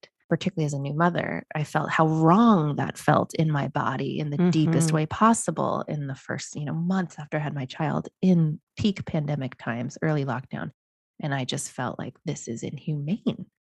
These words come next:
Speaker 2: Right.
Speaker 1: This is wrong. This hurts too much." This book, which was written before having my child, but just reinforces timeless. That's what I mean with this. It's timeless. It's not just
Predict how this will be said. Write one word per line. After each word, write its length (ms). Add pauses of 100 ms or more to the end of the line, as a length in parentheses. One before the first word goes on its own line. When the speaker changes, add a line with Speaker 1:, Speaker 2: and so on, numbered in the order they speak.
(140)
Speaker 2:
Right. 200
Speaker 1:
This 200
is 180
wrong. 680
This 200
hurts 640
too 260
much." 540 (260)
This 240
book, 300
which 160
was 160
written 160
before 640 (160)
having 340
my 120
child, 360
but 160 (380)
just 240
reinforces 760 (120)
timeless. 760 (220)
That's 180
what 120
I 20
mean 220
with 100
this. 240
It's 160
timeless. 680 (600)
It's 100
not 140
just 400